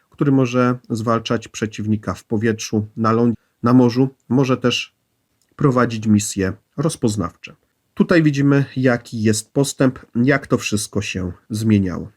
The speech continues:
Dlatego porównując Su dwadzieścia siedem z Su trzydzieści, widzimy, że Su dwadzieścia siedem to już jednak przedstawiciel samolotów, które odchodzą.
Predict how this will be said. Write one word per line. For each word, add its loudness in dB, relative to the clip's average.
Dlatego 0
porównując 0
Su -6
dwadzieścia -6
siedem 0
z -8
Su -6
trzydzieści, -4
widzimy, 0
że 2
Su -10
dwadzieścia -2
siedem -2
to -4
już -2
jednak -2
przedstawiciel -4
samolotów, 0
które -6
odchodzą. -2